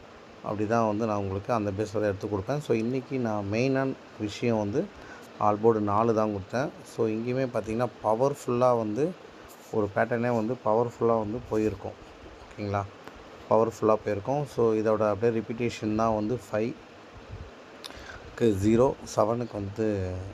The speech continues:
டூ போயிடுச்சு, சிக்ஸ் ஃபோர்னு கொடுத்துட்டோம். So, பர்டிகுலர் பேட்டர்ன் வந்து நான் எடுத்து கொடுத்தேன். So, அது நல்லா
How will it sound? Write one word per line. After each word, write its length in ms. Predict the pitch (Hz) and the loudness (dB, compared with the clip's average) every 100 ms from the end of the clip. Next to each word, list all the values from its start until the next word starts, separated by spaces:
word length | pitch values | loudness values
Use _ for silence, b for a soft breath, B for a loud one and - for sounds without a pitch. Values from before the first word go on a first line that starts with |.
| - - - - - - - 113 - | -16 -20 -20 -20 -20 -20 -16 -4 2
டூ 180 | 123 117 | 2 2
போயிடுச்சு, 260 | 107 101 143 | -2 -4 -6
சிக்ஸ் 320 | 131 113 - 120 | -6 -6 -2 4
ஃபோர்னு 300 | 113 117 104 | 4 2 -2
கொடுத்துட்டோம். 420 | 98 - 117 165 - B B B - | -6 -4 -2 -2 -6 B B B -8
So, 260 | - 120 113 - | 4 6 6 2
பர்டிகுலர் 400 | 110 117 117 110 | -2 2 2 4
பேட்டர்ன் 300 | 120 123 127 | 2 0 0
வந்து 220 | 120 117 117 | -2 0 0
நான் 100 | 110 | 0
எடுத்து 240 | 104 117 | 0 -2
கொடுத்தேன். 360 | 104 98 127 135 | -4 -2 -4 -4
So, 300 | - 110 107 | -2 2 2
அது 140 | 104 | 0
நல்லா 640 | 101 107 113 110 104 98 | 0 2 4 4 4 2